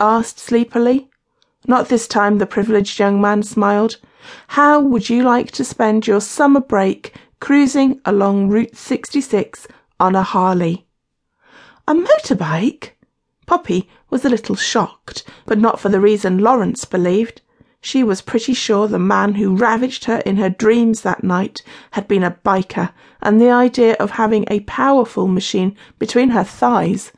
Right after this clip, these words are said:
was very horny. Three weeks into the tour, and Poppy was suffering. She didn't have a problem with stiffness or anything like that. What she hadn't considered is just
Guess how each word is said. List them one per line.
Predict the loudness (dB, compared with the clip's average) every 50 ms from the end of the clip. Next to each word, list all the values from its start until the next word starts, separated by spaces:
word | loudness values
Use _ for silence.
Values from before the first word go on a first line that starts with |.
| _ _ _ _ _ _
was | -2 0 0 0 0 -2
very | -2 -2 -2 0 0 0 0 -2
horny. | -2 -4 -4 -2 -2 -2 -2 -2 -2 -4 -6 -8 _ _ _ _ _ _ _ _ _ _ _ _ _ _ _ -20 -20 -20 -20 _
Three | -2 0 2 4 4
weeks | 4 4 2 0 -2 -6 -16 -8 -2
into | 0 2 2 2 0 -2
the | -4 -4
tour, | -4 -4 -2 0 0 0 0 -2 -4 _
and | -2 -2 -2 -2
Poppy | -2 -4 -6 -4 -4 -4 -4
was | -4 -4 -6 -6 -6
suffering. | -6 -6 -6 -6 -4 -4 -4 -2 -2 -2 -4 -6 _ _ _ _ _ _
She | -8 -6 -4
didn't | -2 0 0 0 0
have | -2 -2 -2 -2
a | -4 -6
problem | -4 -2 -4 -2 -2 -2 -2 0 0
with | -2 -4 -6
stiffness | -10 -6 -4 -4 -4 -4 -4 -4 -4 -4 -4 -8 -12 -18 -20 -20 -8 _
or | 0 2 4
anything | 4 4 2 2 0 0 0
like | 0 -2 -2 -2
that. | -2 -2 0 -2 -4 -6 -10 -20 -20 _ _ _ _ _ _ _ _ _ _ _
What | -2 -2 -2 -2
she | -2 -2 -2
hadn't | 0 0 0 2 2 0 0
considered | -2 -2 -2 -4 -2 -2 -4 -4 -2 -4 -6 -8 -10 -18 -20 -20 -16 _ -6
is | -6 -6 -2
just | 0 0 0 -2 -4